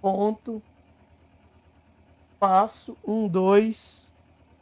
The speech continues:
Para com isso, velho. Um, dois ali é o quê? Ponto, traço, traço, ponto,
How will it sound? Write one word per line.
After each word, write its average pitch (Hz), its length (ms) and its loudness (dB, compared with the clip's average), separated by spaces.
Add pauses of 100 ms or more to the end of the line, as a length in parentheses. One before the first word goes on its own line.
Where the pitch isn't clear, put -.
(720)
Para 233 300 4
com 330 220 -6
isso, 269 360 -2
velho. 180 440 0 (1120)
Um, 214 160 -4
dois 196 420 6
ali 208 160 6
é 220 60 10
o 220 40 6
quê? 180 360 0 (1120)
Ponto, 277 520 0 (440)
traço, 208 380 4
traço, 185 680 2 (1300)
ponto, 190 580 2